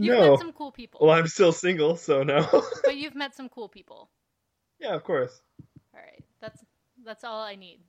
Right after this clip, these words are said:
Speaker 1: Like, that's validation enough.
Speaker 2: Yeah.
Speaker 1: I technically have, like, one wedding under my belt, like,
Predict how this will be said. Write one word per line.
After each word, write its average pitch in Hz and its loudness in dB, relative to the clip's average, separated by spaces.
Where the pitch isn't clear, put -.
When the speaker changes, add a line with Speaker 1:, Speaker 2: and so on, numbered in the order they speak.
Speaker 1:
Like, 208 -14
that's 247 -10
validation 214 -14
enough. - -20
Speaker 2:
Yeah. 110 -20
Speaker 1:
I 254 -16
technically 339 -18
have, 247 -16
like, 220 -18
one 202 -18
wedding 196 -16
under 196 -20
my 190 -18
belt, 180 -16
like, 196 -20